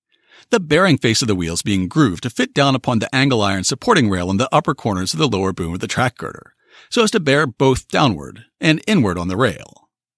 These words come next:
The locomotive has some minor novelties of construction besides the truck arrangement above alluded to, not necessary here to describe. But its main features are the horizontal driving wheels which pull the train by side pressure on the rails of the upper boom of the girder,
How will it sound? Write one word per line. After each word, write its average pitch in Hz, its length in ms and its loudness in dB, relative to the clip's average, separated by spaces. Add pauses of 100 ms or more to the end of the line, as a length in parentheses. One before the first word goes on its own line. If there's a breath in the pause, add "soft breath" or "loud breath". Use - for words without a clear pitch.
(360 soft breath)
The 190 80 2
locomotive 147 580 4
has 113 160 -2
some 110 220 2
minor 180 320 2
novelties 120 500 0
of 92 80 -8
construction 104 640 -2
besides 196 380 -2
the 151 80 -2
truck - 280 0
arrangement 104 420 -2
above 98 220 -2
alluded 98 400 0
to, 87 340 -12 (120)
not 196 160 0
necessary 120 460 2
here 107 160 0
to 82 80 -8
describe. 92 640 -6 (400)
But 180 140 2
its - 180 -2
main 202 220 2
features 147 560 0 (100)
are 143 80 4
the 139 140 0
horizontal 175 640 0
driving 113 400 0
wheels 87 280 -6
which 113 160 -8
pull 214 200 -2
the 208 100 0
train 131 300 2
by 104 140 -2
side - 460 -2
pressure 95 400 -4
on 95 120 -6
the 101 80 -2
rails 127 240 2
of 117 80 -2
the 117 120 -4
upper 117 160 -2
boom 101 220 0
of 82 60 -4
the 92 80 -8
girder, 90 440 0